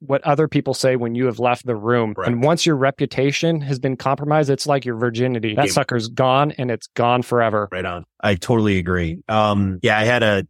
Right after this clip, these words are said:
Speaker 2: I, I ha-, I still have a mentor, uh, Larry Cheaton, and he, he had a sign behind his desk. I worked for him early nineties. And it said, uh,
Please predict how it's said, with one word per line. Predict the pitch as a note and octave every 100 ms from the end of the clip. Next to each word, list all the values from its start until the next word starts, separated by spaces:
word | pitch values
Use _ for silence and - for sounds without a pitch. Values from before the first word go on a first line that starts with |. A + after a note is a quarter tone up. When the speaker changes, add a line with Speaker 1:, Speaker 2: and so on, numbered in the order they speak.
| -
Speaker 2:
I, | G2 D#2 G2+
I |
ha-, | F#2+ G2+ D#2+
I |
still | E2+ - D#3
have | E2+ D#2+
a | E2+
mentor, | G2 G2 G2 F2+ E2+ F2+
uh, | E2 E2
Larry | D#2+ G2 F#2+
Cheaton, | - F#2+ D#2 D#2+
and | E2
he, | E2+ E2
he | F#2+
had | F#2+
a | E2+
sign | - A#2 A2+
behind | G2+ G#2 F#2+
his | -
desk. | F#2 F2
I | F2+
worked | F#2+ G2
for | - F#2+ F#2+
him | F2+ F2+ - _ _ B2
early | A#2+ A2+
nineties. | G2+ F#2+ D#2 B1+ -
And | G#2+ G2+ G2 G2 F#2 - -
it | G2+ -
said, | - G#2+ G2 F2+
uh, | F#2 F2+ F2+